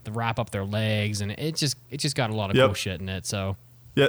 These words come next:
Speaker 1: I
Speaker 2: the,
Speaker 1: really
Speaker 2: the,
Speaker 1: should.
Speaker 2: the, the wrapping, like, the, you know, where you shoot ropes in, into the dino and, like, stake it into the ground, that is extremely satisfying.
Speaker 1: Yeah.
Speaker 2: And some moments of the game are, but, like,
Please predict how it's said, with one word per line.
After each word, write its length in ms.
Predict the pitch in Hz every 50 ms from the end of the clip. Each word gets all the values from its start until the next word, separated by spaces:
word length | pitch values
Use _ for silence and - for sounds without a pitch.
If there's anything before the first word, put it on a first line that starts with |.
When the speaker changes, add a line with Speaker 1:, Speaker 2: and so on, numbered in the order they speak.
| -
Speaker 1:
I 100 | - 143
Speaker 2:
the, 60 | 131 151
Speaker 1:
really 140 | 151 156 147
Speaker 2:
the, 80 | 139
Speaker 1:
should. 320 | 127 117 131 131 101 123 123
Speaker 2:
the, 320 | 127 123 123 127 123 - -
the 140 | 139 139 127
wrapping, 440 | 117 120 127 127 139 - 165 160
like, 180 | 143 127 120 -
the, 340 | 123 117 113 110 110 113 - - - - - - -
you 40 | -
know, 100 | 120 117
where 100 | 117 117
you 100 | 113 110
shoot 380 | - - - 147 139 135 - - - -
ropes 440 | 131 123 117 120 120 117 - -
in, 160 | 123 113 - - - - -
into 340 | 131 123 123 - - 127 120
the 460 | 117 120 117 113 113 113 110 113 120 - - - _ - - - -
dino 260 | - 117 113 117 117
and, 60 | 117 117
like, 200 | 110 104 - - -
stake 360 | - - - - 120 113 110
it 120 | - 120 101
into 200 | 117 117 - 127
the 80 | 123
ground, 460 | 107 104 104 104 113 120 131 139 139 - - - -
that 240 | 127 131 151 147 - -
is 260 | 123 117 107 104 - - - -
extremely 400 | - - - - 143 127 117 104
satisfying. 760 | 104 - - 82 82 90 92 - - - - - - - 120 - - -
Speaker 1:
Yeah. 260 | 107 98 95 92 90 90
Speaker 2:
And 100 | 135 135
some 220 | - - 180 190
moments 340 | 185 170 143 120 110 107 -
of 80 | 107 104
the 80 | -
game 180 | - 101 104 -
are, 260 | - 95 98 - 104
but, 180 | - 135 123 131
like, 280 | 135 123 117 - -